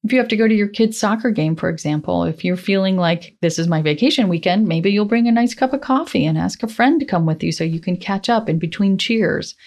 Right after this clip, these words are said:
and then stop for ice cream on the way home. Doctor Cassie Holmes, who wrote the book Happier Hour and is a professor at the U C L A School of Management, whom I'm interviewing next week,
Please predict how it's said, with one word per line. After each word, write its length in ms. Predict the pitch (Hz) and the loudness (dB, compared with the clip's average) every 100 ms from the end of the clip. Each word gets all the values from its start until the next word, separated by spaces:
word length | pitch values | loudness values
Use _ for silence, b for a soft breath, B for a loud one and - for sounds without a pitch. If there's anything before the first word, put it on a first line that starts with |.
| B B B | B B B
and 100 | 190 | 0
then 160 | 196 202 | 2 2
stop 320 | 202 226 220 | 0 -2 0
for 160 | 220 - | -2 -2
ice 160 | 233 | -4
cream 220 | - 165 160 | -2 -2 0
on 80 | |
the 80 | 165 | 0
way 140 | 170 170 | 0 0
home. 460 | 196 185 - 165 _ _ _ _ - | 0 0 -2 -6 _ _ _ _ -4
Doctor 320 | 208 214 220 | -2 0 -2
Cassie 440 | 214 214 208 - 202 | -2 0 0 0 0
Holmes, 560 | 202 247 233 233 233 | 4 4 4 2 0
who 260 | - - 190 | -2 -2 0
wrote 220 | 170 156 | 0 -2
the 60 | 165 | -2
book 240 | 160 151 | -4 -4
Happier 500 | - 202 214 208 196 | -4 -4 0 0 0
Hour 440 | 180 175 175 170 165 | 0 0 0 0 0
and 200 | 156 156 | -2 -2
is 160 | 156 | -4
a 60 | - | -8
professor 840 | - - 190 185 - 190 185 180 | -12 -6 -4 -2 0 0 0 -2
at 220 | 147 143 | -4 -6
the 380 | - 156 170 - - | -4 -4 -4 -10 -6
U 140 | 175 | -2
C 160 | 185 190 | 0 0
L 140 | 170 | 2
A 120 | 160 | 0
School 300 | 160 - 165 | -2 -2 -2
of 80 | 160 | 0
Management, 600 | 175 214 233 226 220 208 | 2 2 2 2 2 2
whom 180 | 160 170 | 0 0
I'm 180 | 160 - | 0 0
interviewing 640 | 202 214 208 190 165 156 165 | 0 2 2 2 0 0 2
next 320 | 254 302 - | 0 0 -2
week, 360 | 180 175 - | -2 -2 -6